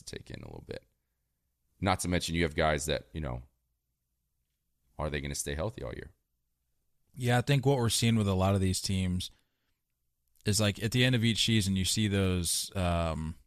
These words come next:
Speaker 2: those animations where it shows the changes in division leads and, and standings and all that.
Speaker 1: Mm-hmm.
Speaker 2: And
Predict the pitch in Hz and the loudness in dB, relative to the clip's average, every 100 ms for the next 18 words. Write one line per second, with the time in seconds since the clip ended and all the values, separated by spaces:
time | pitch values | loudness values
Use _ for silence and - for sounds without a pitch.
0 | _ _ _ 113 107 - 113 101 98 98 | _ _ _ 0 2 2 2 4 2 2
1 | 87 78 - 92 85 - 95 90 87 - | 0 -4 -4 -4 -4 -2 0 0 0 -2
2 | - _ _ _ _ - 101 - 104 101 | -6 _ _ _ _ -6 -2 2 4 4
3 | 98 87 95 92 101 95 92 90 90 90 | 2 2 2 4 4 4 2 2 2 0
4 | 85 90 82 82 87 82 - 92 92 92 | 0 -2 -2 -2 -2 -2 0 0 2 0
5 | 90 95 90 92 92 92 _ - 80 85 | 0 0 0 0 0 -2 _ -12 -8 -4
6 | 78 - - 101 98 | -6 -8 -2 2 2